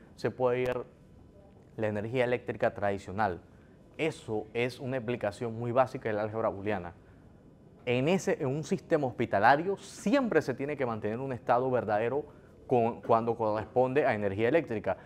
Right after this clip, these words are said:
Ni hablemos de la prestación de servicios sanitarios, porque eso siempre está en cero. <laughs>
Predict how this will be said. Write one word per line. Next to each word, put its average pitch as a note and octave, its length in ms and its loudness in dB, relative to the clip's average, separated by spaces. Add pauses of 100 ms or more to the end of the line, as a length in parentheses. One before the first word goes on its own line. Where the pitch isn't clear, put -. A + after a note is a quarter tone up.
(160)
Ni D#3+ 160 4
hablemos C4+ 380 8
de G3 40 6
la G3 120 6
prestación F3 400 4
de G#3 80 2
servicios D#3 400 0
sanitarios, A2 600 2 (1200)
porque D3+ 240 6
eso E3 140 4
siempre E3+ 260 2
está D#3+ 180 4
en C#3 100 -2
cero. F#2+ 280 4 (280)
<laughs> - 220 -16